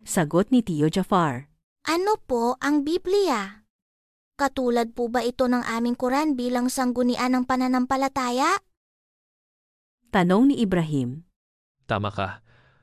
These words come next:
Speaker 3: Halos magkatulad sila bilang banal na sanggunian.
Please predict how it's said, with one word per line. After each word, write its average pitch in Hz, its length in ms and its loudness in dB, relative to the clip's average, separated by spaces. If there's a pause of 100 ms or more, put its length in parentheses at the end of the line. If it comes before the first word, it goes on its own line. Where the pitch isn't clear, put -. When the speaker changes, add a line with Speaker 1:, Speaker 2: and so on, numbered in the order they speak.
(280)
Speaker 3:
Halos 165 320 0
magkatulad 139 480 0
sila 95 560 -4 (240)
bilang 131 400 -2
banal 120 320 -2
na 165 160 -6
sanggunian. 117 720 -4